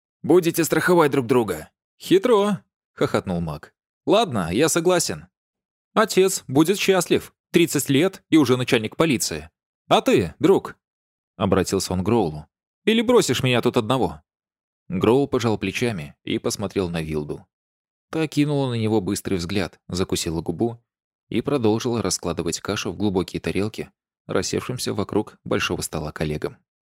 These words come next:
"Вообще, я хотел открыть столярную мастерскую", медленно проговорил Гроул.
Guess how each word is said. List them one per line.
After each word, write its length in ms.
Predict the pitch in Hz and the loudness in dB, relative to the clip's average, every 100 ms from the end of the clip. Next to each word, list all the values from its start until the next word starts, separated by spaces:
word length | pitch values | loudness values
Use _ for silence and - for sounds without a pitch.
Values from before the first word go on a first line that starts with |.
| _ _ _ _ _ _ - | _ _ _ _ _ _ -10
"Вообще, 640 | 90 117 120 - 151 143 | 0 0 0 -2 0 2
я 120 | 117 | 2
хотел 380 | - 107 127 107 | 2 -2 0 0
открыть 400 | 90 107 101 - | -2 -2 -2 -4
столярную 540 | - - 131 107 95 95 | -8 -2 0 0 0 -2
мастерскую", 800 | 90 - 101 - 120 85 78 _ _ _ _ _ _ _ | -2 -2 -6 -4 -2 -2 -4 _ _ _ _ _ _ _
медленно 560 | - 82 110 117 120 117 | -6 -4 -2 -2 -4 -4
проговорил 480 | 123 104 85 80 80 | -2 0 0 0 -4
Гроул. 340 | 87 76 | -4 -6